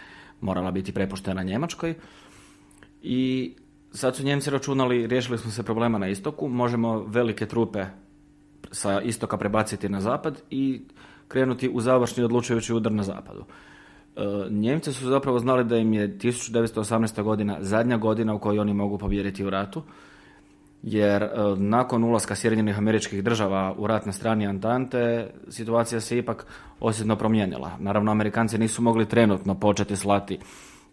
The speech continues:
veliki broj vojnika preko Atlantika,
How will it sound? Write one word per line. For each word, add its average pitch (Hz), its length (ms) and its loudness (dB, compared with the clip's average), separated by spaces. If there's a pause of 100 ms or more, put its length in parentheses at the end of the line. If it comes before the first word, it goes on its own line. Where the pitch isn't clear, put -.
(380)
veliki 101 380 2
broj 104 200 2
vojnika 98 460 0
preko 95 480 -8 (340)
Atlantika, 113 720 -2